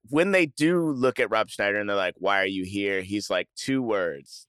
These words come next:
David Carradine," you know? And he talks about, like, com-, kung fu. Like, just, even just, even just, e-, even just acknowledging that in this movie is like, "Okay, yeah, they do a, that's some commentary."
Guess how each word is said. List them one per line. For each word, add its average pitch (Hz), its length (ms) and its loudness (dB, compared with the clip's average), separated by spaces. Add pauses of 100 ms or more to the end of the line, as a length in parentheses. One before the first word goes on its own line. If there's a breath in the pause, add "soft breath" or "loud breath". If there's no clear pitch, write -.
(140)
David 123 400 0
Carradine," 82 760 -4 (120)
you 110 120 -2
know? 110 240 0
And 120 100 0
he 120 60 -2
talks 123 300 -2
about, 107 240 0
like, 104 180 -2
com-, 104 300 -4 (160)
kung 123 260 -2
fu. 117 360 -2
Like, 123 160 -2
just, - 280 0
even 262 280 -2
just, 208 300 -2 (180)
even 269 260 -2
just, 208 340 0 (960)
e-, - 100 -12 (100)
even 285 280 2
just 247 280 4
acknowledging 156 680 2
that 165 280 4
in 131 160 -2
this 131 240 -2
movie 120 320 0
is 139 140 -2
like, 123 260 0
"Okay, 262 240 -2
yeah, 214 320 2 (200)
they 247 120 0
do 262 160 2
a, - 40 2 (120)
that's - 160 0
some 262 160 6
commentary." 180 680 4